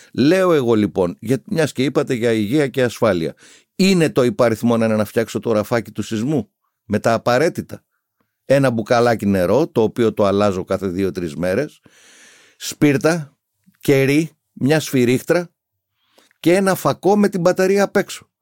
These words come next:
Τόσο δύσκολο; Να ξέρω πού θα πάω. Θα κάτσω κάτω από το κούφωμα της πόρτας, ασφαλέστατη θέση. Έχω εξηγήσει στα παιδιά μου ότι πρέπει να πάνε κάτω από το τραπέζι; Έχω κάνει αυτό;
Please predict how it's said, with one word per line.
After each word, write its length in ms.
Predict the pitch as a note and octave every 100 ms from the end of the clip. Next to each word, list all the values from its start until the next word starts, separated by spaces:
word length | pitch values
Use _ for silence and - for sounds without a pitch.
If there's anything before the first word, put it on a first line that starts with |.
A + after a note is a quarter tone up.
| _ _ -
Τόσο 360 | G#3 - E3+
δύσκολο; 680 | C3 F#3 - G#3+ F#3+ D3 - _ _ _ _ _ _ _ _ _ _ _ _ _
Να 260 | - A#2 B2+
ξέρω 420 | - D#3 F3 F3
πού 160 | D#3 F#3
θα 220 | F#3 -
πάω. 400 | G3 F3 D2+ - _ _ _ _ _ _ _ _ _
Θα 200 | - G#2+
κάτσω 360 | - C3 - A2+
κάτω 260 | A#2+ A#2+
από 100 | A2+
το 100 | G#2+
κούφωμα 420 | - B2+ B2+ A2+
της 180 | F#2 -
πόρτας, 540 | - B2+ D3 C3+ - -
ασφαλέστατη 760 | G#2 - A2+ A#2 A#2 F2+ D2
θέση. 380 | - D#2 C2+ - _ - - - _
Έχω 360 | A2+ A#2+ A#2+
εξηγήσει 500 | A2 - G#2+ G#2+ G#2
στα 160 | - A2
παιδιά 340 | A2 G2 A2
μου 80 | A2
ότι 140 | G2+ E2+
πρέπει 300 | A2 G#2 G#2+
να 100 | G#2
πάνε 220 | A#2 A2+
κάτω 240 | A#2+ A#2
από 80 | G#2
το 60 | G#2+
τραπέζι; 600 | B2 C3+ F3 C#3+ F2+ - _ _ _ _
Έχω 340 | A2+ A#2 A2
κάνει 260 | A#2+ A#2+ B2+
αυτό; 340 | - D3